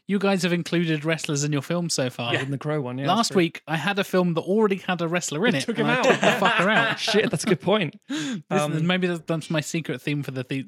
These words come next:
Speaker 1: season is, like,
Speaker 2: <laughs>
Speaker 1: I will just remove all the wrestlers from all the films. <laughs>
Speaker 2: What, what's your theme for this le-, for this entire season, Jack?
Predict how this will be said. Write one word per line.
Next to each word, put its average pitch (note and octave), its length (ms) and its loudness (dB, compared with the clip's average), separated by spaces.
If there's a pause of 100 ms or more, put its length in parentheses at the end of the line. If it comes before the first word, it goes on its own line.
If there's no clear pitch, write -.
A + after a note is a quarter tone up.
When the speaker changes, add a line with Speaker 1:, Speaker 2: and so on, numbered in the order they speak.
(140)
Speaker 1:
season C3 320 2
is, A#2 180 0
like, B2 260 -4 (200)
Speaker 2:
<laughs> - 180 -12
Speaker 1:
I B2 120 -4
will B2 140 -4
just B2+ 280 -6
remove C3+ 420 2
all B2+ 140 0
the B2 100 -4
wrestlers B2+ 500 -4
from B2+ 220 -4
all B2+ 140 -2
the - 120 0
films. - 640 -8
<laughs> - 60 -20
Speaker 2:
What, C4 200 -4
what's - 220 -8
your B3 140 -4
theme A#3 260 -2
for F#3 100 -6
this E3+ 160 -4
le-, E3+ 260 -6
for - 120 -10
this D#3 220 -6
entire D3 440 -2
season, C3+ 460 -6
Jack? A#2+ 300 -4